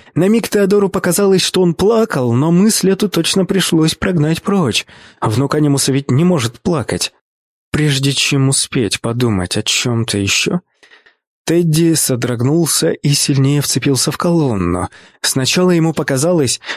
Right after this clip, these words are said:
что просто закружилась голова, но потом мальчик понял,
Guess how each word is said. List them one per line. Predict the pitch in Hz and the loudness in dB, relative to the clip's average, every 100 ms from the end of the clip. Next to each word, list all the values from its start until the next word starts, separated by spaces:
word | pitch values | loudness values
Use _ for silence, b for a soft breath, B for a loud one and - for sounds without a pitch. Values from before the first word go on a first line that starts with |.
| B | B
что | - - 147 | -6 -4 -4
просто | - 185 - 143 | -2 0 0 0
закружилась | 143 156 160 175 170 135 127 | -2 0 0 2 2 0 0
голова, | 139 151 156 202 | -2 0 0 0
но | 147 110 | 0 -2
потом | 139 135 - 220 151 | -2 -4 0 0 2
мальчик | 123 170 180 - - | 2 2 0 -2 -4
понял, | - 208 214 190 | 0 2 2 0